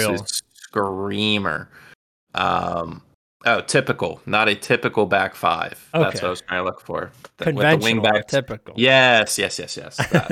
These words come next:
Speaker 1: okay. We got there after two minutes, probably.
Speaker 2: That was an
Speaker 1: Um,
Speaker 2: easy one.
Speaker 1: I just, you know, you just start talking sometimes,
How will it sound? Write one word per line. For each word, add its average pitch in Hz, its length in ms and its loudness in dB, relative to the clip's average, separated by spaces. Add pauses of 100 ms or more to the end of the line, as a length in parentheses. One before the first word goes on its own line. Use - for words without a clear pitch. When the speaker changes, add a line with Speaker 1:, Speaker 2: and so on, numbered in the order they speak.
(100)
Speaker 1:
okay. 87 340 -4 (220)
We 104 200 2
got 107 220 4
there 98 100 2
after 107 200 -6
two 92 200 -8
minutes, 87 260 -10
probably. 80 440 -10
Speaker 2:
That 185 80 2
was 233 180 4
an 185 120 8
Speaker 1:
Um, 185 80 4
Speaker 2:
easy 185 300 8
one. 120 360 2 (760)
Speaker 1:
I 101 220 0
just, 110 400 -4
you 120 140 0
know, 131 220 6
you 131 280 2
just 131 120 -4
start 151 200 4
talking 120 420 2
sometimes, 113 840 0